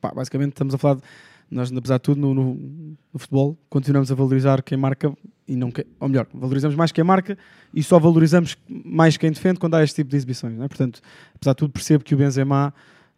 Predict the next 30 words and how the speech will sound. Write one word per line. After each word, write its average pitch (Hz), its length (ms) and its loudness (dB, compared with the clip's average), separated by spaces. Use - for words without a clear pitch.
eh, 135 380 4
seja, 127 400 -2
percebo 214 260 2
não, 147 140 -2
quer - 80 -12
dizer, 107 160 -14
mais 135 200 0
do 143 80 2
que - 60 -8
merecido 143 300 -2
esta 139 160 -2
época 139 220 -6
do 135 60 -8
Benzema, 143 440 -2
nós 131 220 -4
também, 131 180 -4
acho 135 160 0
que - 40 -12
só 143 80 0
se, - 120 -2
acho 139 180 0
que - 60 -14
só 151 80 0
se 147 80 2
abriu 147 180 4
muito 151 160 0
esta 147 180 0
questão 147 220 -4
do 143 80 2
Courtois, 143 540 2